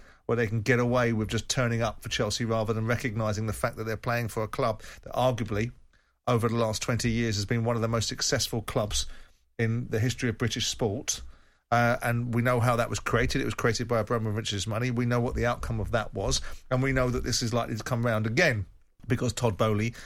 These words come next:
has shown a level of spend that, albeit in inflation terms, is probably commensurate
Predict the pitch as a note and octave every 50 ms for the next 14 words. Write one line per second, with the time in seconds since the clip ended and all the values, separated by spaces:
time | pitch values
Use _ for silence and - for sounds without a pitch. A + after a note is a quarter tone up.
0 | - - - A2 - - C#3+ B2+ A#2+ A#2+ A#2+ A2+ - - - - - A#2 A#2+ A#2+
1 | A2+ G#2 A2+ A2 G#2+ G2 - - - G#2+ G2+ G#2+ A#2+ A#2 - - - - - -
2 | _ _ - A2+ A2+ - - D3 A#2+ A2 C3+ C3 B2+ - - - B2 A#2+ A#2 G#2
3 | - C#3 D3 C#3+ - - A#2+ G#2 - - A2+ A2+ A2+ G#2+ A2+ G#2 - - C3 A2+
4 | A#2+ A#2 - - B2 A#2+ C3 C#3+ C3+ - - B2 G#2+ G#2 A#2 - - -